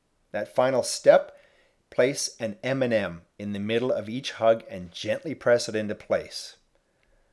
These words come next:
Once they've cooled, they're great to go. It's the perfect balance of a sweet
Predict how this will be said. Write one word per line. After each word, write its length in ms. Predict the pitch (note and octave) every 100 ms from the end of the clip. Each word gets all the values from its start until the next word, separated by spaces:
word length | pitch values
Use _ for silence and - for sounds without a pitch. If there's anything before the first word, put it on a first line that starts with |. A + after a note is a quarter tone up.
| _ -
Once 340 | F#2 A#2+ B2
they've 280 | - A#2 -
cooled, 420 | - D3 E3+ D3+
they're 100 | G#2
great 300 | G2 A2+ A2
to 80 | A2
go. 340 | G#2+ F#2 F2+ - _ _ _ _ _ _
It's 160 | A#2 -
the 100 | A#2
perfect 480 | - D#3 D#3 A#2+ -
balance 460 | G2+ G#2+ A2+ -
of 180 | - F#2+
a 60 | -
sweet 500 | - C#3 D3 E3+